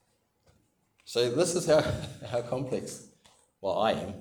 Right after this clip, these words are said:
You, maybe you guys are a lot simpler than me, but I find I'm very,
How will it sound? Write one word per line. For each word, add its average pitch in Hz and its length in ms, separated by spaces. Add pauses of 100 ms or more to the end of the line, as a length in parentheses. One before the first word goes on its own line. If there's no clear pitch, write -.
(160)
You, 104 160
maybe 98 240
you 98 100
guys 90 240
are 95 60
a - 20
lot 95 180
simpler 92 320
than 90 160
me, 90 240
but - 300 (240)
I 120 160
find 117 460
I'm 110 180
very, 135 500